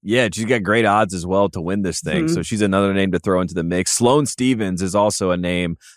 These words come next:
Speaker 1: um, that we all know in women's tennis. She's playing right now. I saw she lost her first set. So if you're listening to this, you probably know the end result. But just in general, that's another name I think that,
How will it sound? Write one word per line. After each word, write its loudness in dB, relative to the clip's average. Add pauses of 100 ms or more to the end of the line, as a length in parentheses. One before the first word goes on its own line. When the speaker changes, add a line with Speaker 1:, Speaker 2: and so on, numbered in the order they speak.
Speaker 1:
um, 0
that 0
we 2
all 2
know 0
in -2
women's -4
tennis. 0
She's -2
playing 0
right 2
now. 0
I 2
saw 0
she -4
lost 0
her -4
first -6
set. 0
So 0
if -16
you're 4
listening 2
to -2
this, 0
you 0
probably 0
know 0
the 0
end -2
result. 0
But 0
just -4
in -2
general, 2
that's 0
another 0
name 0
I 0
think -6
that, 0